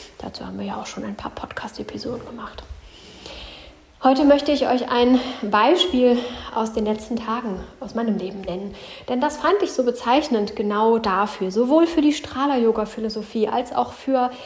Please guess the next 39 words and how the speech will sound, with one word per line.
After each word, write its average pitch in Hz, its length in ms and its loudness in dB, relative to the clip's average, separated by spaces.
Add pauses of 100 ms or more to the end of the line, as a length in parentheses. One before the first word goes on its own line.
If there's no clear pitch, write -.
(520)
ähm, 233 640 0 (360)
ja, 233 240 0
für 226 220 -2
die 220 120 -2
Grundsätze, 233 580 2
mit 226 200 -4
denen 220 240 0
ich 226 240 -4
durch 220 240 -4
mein 214 180 -4
Leben 226 320 0 (200)
gegangen 202 520 -2
bin, 208 300 2 (320)
schon 208 260 -8
früher 220 400 0
gegangen 196 440 -2
bin 196 220 -4
und 196 140 -10
seit 185 220 -10
ich 190 100 -10
Strahler-Yoga 190 720 -4
kenne, 190 320 -6 (420)
noch 214 200 -2
viel 226 200 4
mehr, 220 320 8
weil 202 160 6
ich 208 140 -2
mich 214 140 -4
darin 208 280 -6
bestätigt 226 840 0
und 214 260 -2
bestärkt 220 580 -4
fühle. 190 460 -4 (1080)
Da 226 60 -6
gibt - 180 -8
es 190 100 -6
dann 190 140 -4
mal 175 120 0
Leute, 202 380 4